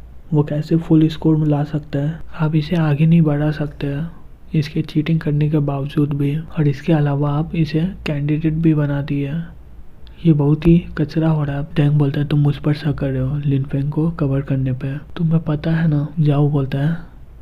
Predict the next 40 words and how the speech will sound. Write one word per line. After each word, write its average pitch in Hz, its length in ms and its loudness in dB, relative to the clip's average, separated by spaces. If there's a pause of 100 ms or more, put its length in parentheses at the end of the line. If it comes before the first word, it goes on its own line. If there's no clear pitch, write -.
(240)
"मुझे 147 220 4
कोई 147 180 2
फर्क 135 340 -2
नहीं 135 100 2
पड़ता 127 340 -2 (500)
कि 147 100 4
आप 131 220 -2
कौन 127 220 2
हो, 127 180 2 (120)
मैं 160 200 6
गलत 147 280 2
के 156 120 0
आगे 143 240 2
आवाज़ 143 340 0
उठाऊंगा 139 480 -2
ही, 147 180 -4 (540)
स्टूडेंट 147 500 0
होने 147 280 0
के 147 140 -2
कारण।" 147 380 -4 (140)
लिन 151 160 6
अपने 156 240 0
मन 143 160 4
में 147 180 2
बोलता 143 300 -2
है, 165 140 0 (560)
"ये 156 80 6
बहुत 147 280 2
ही 165 60 6
बकवास 147 460 -2
कर 143 140 -8
रहा 139 180 -6
है, 160 80 -4 (120)
वो 156 100 4
कुआन 151 340 2
के 165 220 2
करीब 156 300 2
जाना 147 300 0
चाहता 147 380 -6
है, 160 180 -2